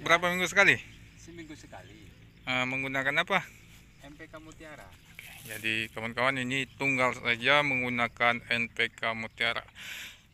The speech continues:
Speaker 1: Untuk penyemprotannya sendiri gimana?
Speaker 2: Penyemprotan sendiri tergantung lihat situasi.
Speaker 1: Oh, iya.
Speaker 2: Lihat
Speaker 1: Ah.
Speaker 2: situasinya gimana, si-, kita sering perhatikan
Speaker 1: Iya.
Speaker 2: tanamannya.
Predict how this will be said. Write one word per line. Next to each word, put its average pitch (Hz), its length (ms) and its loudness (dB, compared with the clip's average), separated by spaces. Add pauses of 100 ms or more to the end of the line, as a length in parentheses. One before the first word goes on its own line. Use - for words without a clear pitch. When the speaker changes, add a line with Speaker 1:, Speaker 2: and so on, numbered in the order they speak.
(540)
Speaker 1:
Untuk 180 560 0
penyemprotannya 185 800 2
sendiri 170 400 4
gimana? 208 400 6 (2500)
Speaker 2:
Penyemprotan 156 960 -20
sendiri 160 320 -20
tergantung 165 560 -18
lihat 175 160 -18
situasi. 160 640 -20 (160)
Speaker 1:
Oh, 110 240 -10
iya. 113 240 -16 (240)
Speaker 2:
Lihat 135 160 -4
Speaker 1:
Ah. - 160 -12
Speaker 2:
situasinya 160 640 -16
gimana, 135 720 -16
si-, 185 160 -20
kita 151 240 -20
sering 156 320 -20
perhatikan 135 640 -20 (480)
Speaker 1:
Iya. 120 240 -6 (160)
Speaker 2:
tanamannya. 123 560 -16